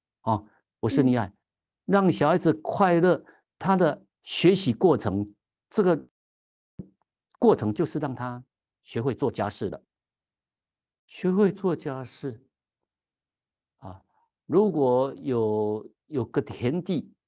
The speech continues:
Speaker 1: 好，也让小孩子，啊，从小学会怎么样去管理菜园，怎么样去种菜，
Speaker 2: 嗯。
Speaker 1: 啊，怎么样去浇灌，怎么样去，呃，就是陪伴食物长大，去观察食物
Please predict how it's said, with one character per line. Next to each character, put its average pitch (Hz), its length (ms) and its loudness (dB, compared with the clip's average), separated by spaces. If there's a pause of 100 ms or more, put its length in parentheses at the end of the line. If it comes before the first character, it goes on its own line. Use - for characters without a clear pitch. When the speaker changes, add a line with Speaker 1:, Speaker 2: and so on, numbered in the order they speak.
(120)
Speaker 1:
好， 98 280 -12 (240)
也 107 160 -8
让 139 220 -4
小 101 180 -8
孩 127 140 -4
子， - 260 -10 (240)
啊， 85 180 -16 (360)
从 147 160 -2
小 98 260 -6 (300)
学 - 240 -8
会 117 260 -6 (640)
怎 - 120 -10
么 131 60 -2
样 127 120 -2
去 120 300 -4 (180)
管 117 220 -2
理 98 120 -4
菜 - 240 -12
园， 78 320 -12 (380)
怎 - 80 -12
么 107 80 -6
样 104 60 -8
去 - 120 -10
种 87 280 -8
菜， - 240 -14 (320)
Speaker 2:
嗯。 240 240 -14
Speaker 1:
啊， 87 180 -18
怎 98 140 -12
么 123 40 -6
样 131 80 -4
去 110 200 -14
浇 117 260 -4
灌， 110 260 -6 (540)
怎 - 80 -10
么 120 80 -4
样 107 80 -6
去， 110 260 -10 (260)
呃， 87 280 -12
就 - 180 -6
是 104 200 -8 (120)
陪 - 220 -8
伴 104 240 -8
食 - 160 -10
物 104 140 -4
长 80 240 -14
大， 90 260 -12 (280)
去 - 140 -16
观 110 320 -6
察 87 200 -12
食 98 240 -12
物 98 120 -8